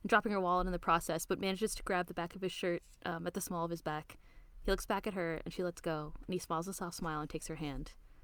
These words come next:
She blushes. "Mm, what's wrong?" Kyo asks. She stutters and that he suddenly walked away and says that he, he says that he was just curious about Noburimochi restaurant that's nearby. He asks if she's hungry, and Toru's like, "Eh, but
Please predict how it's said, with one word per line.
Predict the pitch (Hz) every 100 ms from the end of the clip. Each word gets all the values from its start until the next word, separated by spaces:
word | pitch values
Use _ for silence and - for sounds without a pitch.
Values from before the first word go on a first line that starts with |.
| -
She | -
blushes. | 190 165 - 135 - - - - - - - -
"Mm, | 202 214
what's | 220 -
wrong?" | 240 214 156 - -
Kyo | 170
asks. | 139 123 165 - - - - - - -
She | 269
stutters | - 247 240 240
and | 240 214 -
that | 208 -
he | -
suddenly | 269 262 247
walked | 226 214 -
away | 196 190 190
and | 196
says | 202 190
that | 190
he, | 220 - -
he | - 226
says | 233 233
that | 214
he | 214
was | 196
just | 196
curious | - 185 180
about | 185 170
Noburimochi | 175 170 175 165 165 180
restaurant | 165 175 214 202 202
that's | 165 -
nearby. | 165 165 170 175 180 - - - - - - - - - -
He | 233
asks | 208 214
if | 240
she's | 220
hungry, | - 233 220 220
and | 214
Toru's | - 196 196
like, | 202 -
"Eh, | 330 -
but | - 285